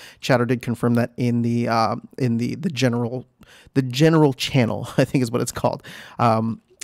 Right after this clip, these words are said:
so w-, all that information, at least for, for G L U S D and G L G T, is not new. But the one thousand licenses and the mid-March,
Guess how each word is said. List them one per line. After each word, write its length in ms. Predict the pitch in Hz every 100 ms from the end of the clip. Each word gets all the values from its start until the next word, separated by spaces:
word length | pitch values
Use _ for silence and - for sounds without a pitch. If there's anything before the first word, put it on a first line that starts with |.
| -
so 540 | - 147 139 135 135
w-, 160 | - 185 - -
all 140 | 190
that 140 | 190
information, 580 | 175 160 147 139 143 131 - _ -
at 100 | 135
least 160 | 139 -
for, 260 | 135 123
for 180 | - 127
G 180 | 123 135
L 120 | 127
U 140 | 123
S 100 | 123
D 180 | - 127
and 160 | 131 117
G 100 | 117
L 120 | 120
G 160 | 113 120
T, 260 | - 120 - -
is 160 | - 131
not 160 | 120
new. 160 | 120 117
But 120 | 117
the 60 | 123
one 240 | 143 185
thousand 420 | 180 180 196 156
licenses 540 | 143 156 127 113 113 113
and 160 | 123
the 60 | 117
mid-March, 560 | 123 131 123 123 -